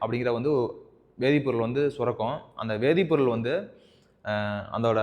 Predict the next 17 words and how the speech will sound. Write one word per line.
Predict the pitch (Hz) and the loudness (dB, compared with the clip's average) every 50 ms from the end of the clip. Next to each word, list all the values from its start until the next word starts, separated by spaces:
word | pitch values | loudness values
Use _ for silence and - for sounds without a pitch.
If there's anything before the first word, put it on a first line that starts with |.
| 107 107 104 101 104 - | 2 0 0 -2 0 6
பாதிப்புலேருந்து | 117 139 160 180 156 143 139 143 156 160 | 6 6 6 6 2 0 -2 0 0 0
பாதுகாப்பை | 147 - - 123 135 139 143 135 131 117 | -2 0 0 0 2 2 0 0 0 -2
ஏற்படுத்தும். | 110 95 - 107 101 - 110 131 156 - - - - _ _ _ | -2 -2 -4 -8 -8 -6 -8 -8 -8 -10 -14 -20 -20 _ _ _
So, | - - 120 | -4 -2 -2
இப்படி | 117 113 113 - - 160 156 | -2 -2 -4 -2 -2 0 2
தான் | 165 170 160 | 2 2 2
வந்து | 139 127 120 123 143 170 190 - - - - _ _ - | 0 -2 -2 -2 -2 -2 -4 -6 -12 -20 -20 _ _ 2
கீரிப்பிள்ளை | 160 175 185 151 147 143 135 | 4 4 4 4 2 0 0
வந்து | 123 120 139 147 | 0 0 -2 -2
பாம்போட | - 123 120 135 143 135 127 127 | -2 -2 -2 0 0 0 2 2
விஷத்துலேருந்து | 117 113 113 131 127 127 123 113 117 123 139 | 0 0 -2 -2 -2 -2 -2 -2 -2 -4 -2
தப்பிக்குது. | - 117 107 104 127 117 117 104 110 123 151 - - - - | -2 -2 -4 -2 -4 -6 -4 -4 -4 -4 -6 -8 -12 -16 -16
So, | - 123 120 | -8 -6 -4
இதுதான் | 117 123 139 143 165 160 | -2 -2 0 0 0 0
வந்து | 156 151 139 | 0 0 -2
காரணம். | 123 120 117 120 120 120 113 120 151 - - - - _ _ _ _ _ _ _ _ _ _ - | 0 2 2 2 2 0 -4 -6 -6 -8 -14 -20 -20 _ _ _ _ _ _ _ _ _ _ -6
ஆ, | 110 110 110 110 107 107 110 | -4 -2 -2 -2 -2 -4 -6